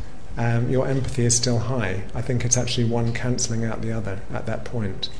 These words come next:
Otherwise, you wouldn't be able to do it. This is, you know, this is a,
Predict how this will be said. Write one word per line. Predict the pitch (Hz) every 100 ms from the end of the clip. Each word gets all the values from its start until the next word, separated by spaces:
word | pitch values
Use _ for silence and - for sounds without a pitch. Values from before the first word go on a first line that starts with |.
| - - - -
Otherwise, | 123 120 117
you | 113
wouldn't | 113 120
be | 113
able | 104
to | 113
do | - 107
it. | 98 - - - - - - - - - - - - - - -
This | 135 156
is, | 160 - -
you | 147
know, | 131
this | 147 -
is | 135 135
a, | 127 123 123